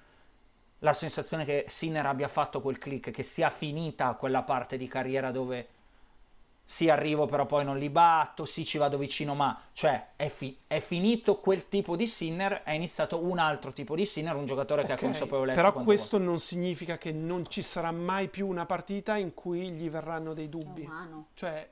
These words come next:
Speaker 2: s-, può succedere. Eh, così come l'altro giorno, ieri, doveva finire tre sette a zero con Djokovic,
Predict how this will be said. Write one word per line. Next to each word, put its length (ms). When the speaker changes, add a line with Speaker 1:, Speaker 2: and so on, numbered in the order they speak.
Speaker 2:
s-, 240
può 220
succedere. 840
Eh, 720
così 260
come 520
l'altro 340
giorno, 540
ieri, 380
doveva 180
finire 260
tre 140
sette 240
a 80
zero 180
con 140
Djokovic, 560